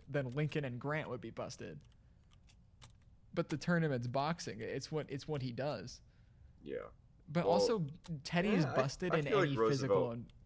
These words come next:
Speaker 2: might have still been pretty decent at wrestling.
Speaker 1: No, bu-,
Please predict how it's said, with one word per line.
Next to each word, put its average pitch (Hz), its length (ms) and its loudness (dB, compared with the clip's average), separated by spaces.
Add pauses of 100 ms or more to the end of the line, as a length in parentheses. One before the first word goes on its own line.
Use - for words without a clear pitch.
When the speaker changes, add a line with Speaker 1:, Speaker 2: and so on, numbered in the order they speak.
(300)
Speaker 2:
might 90 400 2
have 78 140 -2
still 85 720 -2
been 73 180 -4
pretty 78 260 -10 (160)
decent - 300 -10
at - 100 -16
wrestling. - 340 -2 (520)
Speaker 1:
No, 156 60 -2 (120)
bu-, - 80 -8